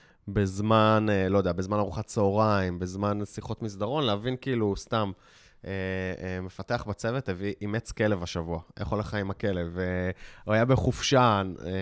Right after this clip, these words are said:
נולדו ילדים, היה יום הולדת לילד, כאילו, לשים לב לאנקדוטות הקטנות האלה. אני חושב שמה שזה יוצר,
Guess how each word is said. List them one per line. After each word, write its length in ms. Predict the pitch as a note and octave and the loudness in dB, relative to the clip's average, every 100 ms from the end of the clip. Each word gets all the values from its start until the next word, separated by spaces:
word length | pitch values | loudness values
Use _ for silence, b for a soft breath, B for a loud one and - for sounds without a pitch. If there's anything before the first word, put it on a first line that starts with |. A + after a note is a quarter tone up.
| F#2 F2+ F2+ | -2 -2 -2
נולדו 360 | F#2+ G2+ B2 | -2 0 2
ילדים, 480 | C3 B2 A#2+ C3+ A2+ | 4 4 6 6 6
היה 200 | G#2 A#2 | 6 6
יום 160 | B2+ A#2+ | 6 6
הולדת 420 | A2+ B2+ D3 C#3+ | 10 10 10 8
לילד, 220 | A2+ G#2 | 4 2
כאילו, 200 | - A2+ | 0 -2
לשים 220 | G2+ D3 | 0 2
לב 140 | D#3 D3 | 2 4
לאנקדוטות 440 | A2 G#2 C3+ - - | 4 6 4 2 -4
הקטנות 320 | A2+ D3+ E3+ | 0 2 4
האלה. 260 | D#3 C#3 F3 B B B B B - | 6 6 2 B B B B B -2
אני 100 | G2+ | 0
חושב 260 | - D#3 | 4 4
שמה 640 | - D3+ G#2+ G2 - G#2 C3 | 8 8 8 6 2 0 2
שזה 220 | C#3 A2 | 4 2
יוצר, 440 | F#2 - C#3+ F#3 | 2 2 4 2